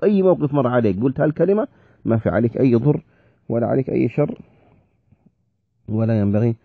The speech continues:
أن نحجر على الناس ما جعله الله عز وجل لهم بابا عظيما من باب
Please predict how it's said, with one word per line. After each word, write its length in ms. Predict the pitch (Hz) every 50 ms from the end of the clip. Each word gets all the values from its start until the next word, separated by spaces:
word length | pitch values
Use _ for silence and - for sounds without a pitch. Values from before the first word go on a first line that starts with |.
| _ _ _ _ _ _ -
أن 120 | 104 107 104
نحجر 380 | 98 - 120 110 95 107 92
على 140 | 92 98 101
الناس 340 | 98 107 120 120 - - 110
ما 120 | 107 101
جعله 380 | 92 92 92 90 92 104 104 107
الله 160 | 95 101 101
عز 180 | 113 107 95 87
وجل 260 | 98 95 107 104 101
لهم 260 | 104 101 113 107 104 - _ _ _ _ _ _ _
بابا 380 | 104 101 104 101 92 101 95 87
عظيما 400 | 92 95 87 92 107 101 101 98
من 220 | 95 98 95 95
باب 220 | 87 104 101 98